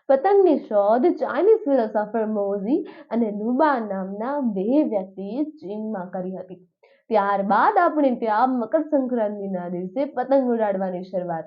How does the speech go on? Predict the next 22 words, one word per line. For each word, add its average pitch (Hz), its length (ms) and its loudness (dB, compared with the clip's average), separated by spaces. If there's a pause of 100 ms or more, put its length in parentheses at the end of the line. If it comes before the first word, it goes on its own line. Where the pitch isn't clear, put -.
થઈ 185 160 -8
હતી. 117 380 -12 (460)
ખરેખર 453 440 4
તો 466 120 6
સત્તરસો 403 560 4
બાવનમાં 240 680 2
બેન્જામિન 240 600 2
ફ્રેન્કલિને 214 680 -6
પતંગોનો 214 720 -6
ઉપયોગ 190 580 -8
પ્રયોગ 214 320 -6
માટે 190 320 -8
કર્યો 185 340 -4
હતો. 180 280 -8 (560)
રાઇટ 214 420 2
બ્રધર્સ 262 520 2
અને 285 180 6
અન્ય 277 380 4
લોકોના 262 440 4
સંશોધનમાં 196 1080 -6
પતંગો 190 640 -6
એક 311 140 -4